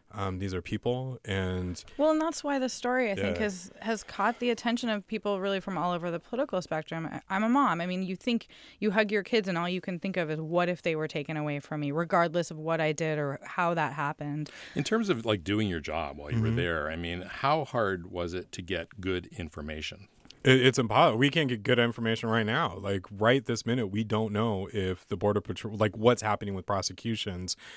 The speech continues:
Speaker 1: for these families who are crossing. So it, this administration, uh, as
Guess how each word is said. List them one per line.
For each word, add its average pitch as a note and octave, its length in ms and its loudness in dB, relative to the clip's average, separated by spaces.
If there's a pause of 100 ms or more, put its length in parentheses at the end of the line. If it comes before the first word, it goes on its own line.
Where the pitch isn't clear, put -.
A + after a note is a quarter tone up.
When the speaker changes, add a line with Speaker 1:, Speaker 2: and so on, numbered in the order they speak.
(200)
Speaker 1:
for - 80 -4
these G2 160 0
families F#2 320 -2
who - 80 -4
are F2 80 -2
crossing. E2+ 480 -6 (380)
So G#2+ 640 6
it, A#2+ 320 0
this B2 200 4
administration, G#2 800 0 (460)
uh, G2 240 0
as G#2 380 2